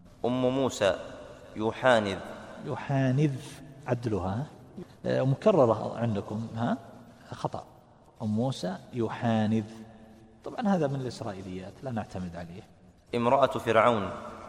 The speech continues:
Speaker 1: آسية بنت مزاحم. العبد في الكهف هو الخضر، الغلام حيسور، الملك هدد، العزير أطفير أو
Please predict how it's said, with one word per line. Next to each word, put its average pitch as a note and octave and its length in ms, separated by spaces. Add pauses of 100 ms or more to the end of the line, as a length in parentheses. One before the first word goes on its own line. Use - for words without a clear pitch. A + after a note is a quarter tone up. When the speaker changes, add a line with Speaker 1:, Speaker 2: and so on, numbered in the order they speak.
(180)
Speaker 1:
آسية B2 560
بنت A2+ 320
مزاحم. G#2+ 580 (600)
العبد B2 380
في B2+ 100
الكهف A2+ 480 (300)
هو A2+ 160
الخضر، G#2 420 (840)
الغلام A2+ 560 (480)
حيسور، A2+ 680 (720)
الملك A#2 680 (280)
هدد، A2+ 280 (760)
العزير A2+ 560 (580)
أطفير C3 540 (340)
أو A#2 220